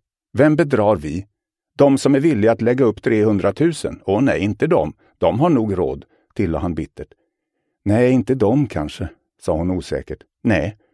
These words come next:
och ingen annan drabbas ju." "Ja, men nej", avbröt han, "det är inte bedrägeri. Men för fan, det här gör ju varenda människa." "Men det är bedrägeri mot samhället", sa hon, ännu tystare,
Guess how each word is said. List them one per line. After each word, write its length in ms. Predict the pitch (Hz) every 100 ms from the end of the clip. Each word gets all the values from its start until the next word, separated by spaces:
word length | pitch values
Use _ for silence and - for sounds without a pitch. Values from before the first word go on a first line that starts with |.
| _
och 140 | - 185
ingen 260 | 143 127
annan 260 | 180 120 104
drabbas 440 | 170 156 101 -
ju." 140 | 151 107 _ _ _ _ _
"Ja, 180 | - 135
men 200 | 139 139 - _ _ _ -
nej", 580 | 90 98 160 208 - _ -
avbröt 540 | 127 82 67 80 -
han, 180 | 71 78
"det 200 | 127 156 -
är 260 | 139 180
inte 340 | - 170 104 90
bedrägeri. 680 | 87 90 92 85 80 - - _ _ _ _ _
Men 120 | 139
för 120 | 151
fan, 220 | 180 185 175
det 80 |
här 180 | 175 180
gör 200 | 165 185
ju 80 | 151
varenda 340 | 151 175 135
människa." 580 | 151 180 123 143 - - - _ _ _ _ _ _ _ _ _ -
"Men 220 | 127 131 - _ _
det 160 | 117 113
är 40 |
bedrägeri 640 | 90 95 101 113 120 120 80
mot 200 | 90 -
samhället", 800 | - 120 78 95 117 - _ _ _ _ -
sa 280 | - 76
hon, 280 | 64 76 69 - _ _ _ -
ännu 320 | 123 78 80
tystare, 640 | - 120 - - 67 -